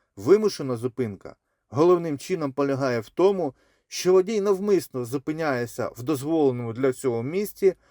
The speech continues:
з метою висадки або посадки пасажира, а також з метою завантаження або розвантаження вантажу. Зупинкою також вважається припинення руху транспортного засобу через причини,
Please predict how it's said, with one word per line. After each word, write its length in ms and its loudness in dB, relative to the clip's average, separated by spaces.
з 120 -10
метою 520 4
висадки 640 -4
або 260 2
посадки 500 -2
пасажира, 640 0
а 80 -8
також 300 2
з 40 -12
метою 500 2
завантаження 760 -2
або 340 0
розвантаження 800 -2
вантажу. 640 -4
Зупинкою 540 2
також 400 -2
вважається 500 -2
припинення 580 -4
руху 260 -2
транспортного 720 -4
засобу 520 -2
через 280 -4
причини, 580 -4